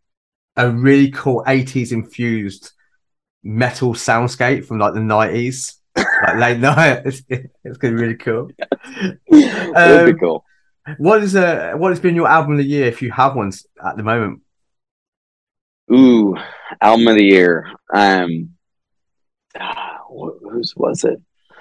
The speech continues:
Speaker 2: I think, uh, Underoath's last record was my album of the year for sure. Um, what is it called? Voyeurist? Voyeurist, yeah.
Speaker 1: Okay, good shout, good shout.
Speaker 2: Yeah.
Speaker 1: Um, that,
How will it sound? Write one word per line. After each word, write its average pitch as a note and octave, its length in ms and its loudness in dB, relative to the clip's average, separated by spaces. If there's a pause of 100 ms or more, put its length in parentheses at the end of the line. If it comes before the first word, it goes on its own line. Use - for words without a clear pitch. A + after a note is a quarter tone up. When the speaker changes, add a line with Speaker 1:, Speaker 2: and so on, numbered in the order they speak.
(260)
Speaker 2:
I C3+ 60 6
think, F#3 240 6
uh, B2 240 8
Underoath's B2+ 600 2
last F2+ 360 -4
record D#2 520 -6
was F2 220 -2
my F2+ 140 2
album D#2+ 300 0
of D#2 60 -8
the D#2 60 -4
year C#2+ 300 -2
for E2+ 100 -2
sure. D2 460 -2
Um, E2+ 580 -4 (220)
what A2 180 6
is F#2+ 80 0
it F#2+ 60 0
called? F2 200 2
Voyeurist? C3 640 6
Voyeurist, G2 500 2
yeah. - 200 -2 (600)
Speaker 1:
Okay, D#3 360 -8
good D3+ 220 -10
shout, - 440 -4
good - 220 -18
shout. - 160 -20 (380)
Speaker 2:
Yeah. F3+ 160 4
Speaker 1:
Um, E3+ 160 -2
that, - 200 0